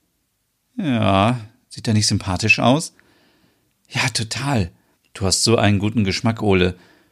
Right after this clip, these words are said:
Und seine blauen Augen. Himmlisch.“ „Okay,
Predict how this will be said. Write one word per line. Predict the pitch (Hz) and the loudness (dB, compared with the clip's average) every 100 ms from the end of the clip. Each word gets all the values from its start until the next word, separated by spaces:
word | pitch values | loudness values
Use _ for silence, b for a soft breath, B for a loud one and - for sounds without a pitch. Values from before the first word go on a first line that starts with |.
| b - | b -8
Und | 120 | -4
seine | 107 110 117 | 0 2 2
blauen | 104 113 113 120 | 2 2 2 2
Augen. | - 120 123 104 90 87 - 104 85 B B | 4 4 4 2 0 -4 -14 -14 -14 B B
Himmlisch.“ | - 110 95 90 92 - - _ b b b b b b b b - | -6 0 2 2 -2 -8 -12 _ b b b b b b b b -4
„Okay, | 90 87 - 92 - | -2 -2 -2 -4 -6